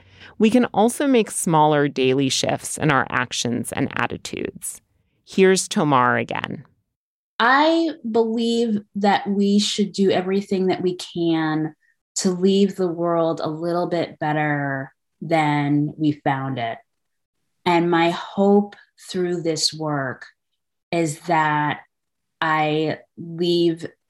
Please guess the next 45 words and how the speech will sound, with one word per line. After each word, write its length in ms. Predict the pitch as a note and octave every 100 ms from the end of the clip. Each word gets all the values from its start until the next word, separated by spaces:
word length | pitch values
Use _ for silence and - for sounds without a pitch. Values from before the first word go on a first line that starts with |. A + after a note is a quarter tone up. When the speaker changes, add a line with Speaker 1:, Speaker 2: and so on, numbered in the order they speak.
| _
Speaker 2:
everyone 600 | F#3 G3 A3 G#3+ G#3 G3+
that 140 | F#3+ F3+
I 280 | E3 E3 D#3+
interact 540 | F3 D#3+ D#3 D#3+ -
with 160 | E3 -
feeling 260 | F3+ E3+
a 60 | D#3
little 220 | D#3 A3
bit 180 | A3 G#3+
better 160 | A3
about 300 | A3 G3+ G3
themselves 500 | G3 G#3+ G#3+ G#3+ -
<laughs> 20 | -
than 140 | A3
they 140 | G#3+
did 280 | G#3+ G#3+ G#3+
before 280 | G3+ G#3 G3+
they 140 | F#3
started, 640 | G3+ - F#3 F#3 F#3+ F#3+ F#3+ - - -
that 120 | F3+
I 100 | F3+
leave 320 | F3+ F#3+ F#3
every 280 | F#3 F3+ F#3
problem 500 | F#3 - F3+ F#3 F#3
that 140 | F3 E3
I 100 | E3
try 300 | - E3+ E3+
to 80 |
solve 560 | E3 - E3 E3+ E3+ E3+
a 80 | E3
little 240 | E3+ F3+
bit 240 | F3+ - E3+
better 460 | E3 E3+ E3+ F3 - - -
for 360 | F#3 E3+ D#3+
my 180 | D#3+ D#3+
having 360 | D#3+ E3+ E3+ E3
laid 220 | E3 D#3+
a 40 |
hand 340 | D#3 E3 E3 D#3+
on 160 | D#3+
it 140 | D#3+ -
than 120 | E3
it 100 | -
was 220 | D#3 D#3+
before. 680 | E3 D3+ E3 E3 E3 E3+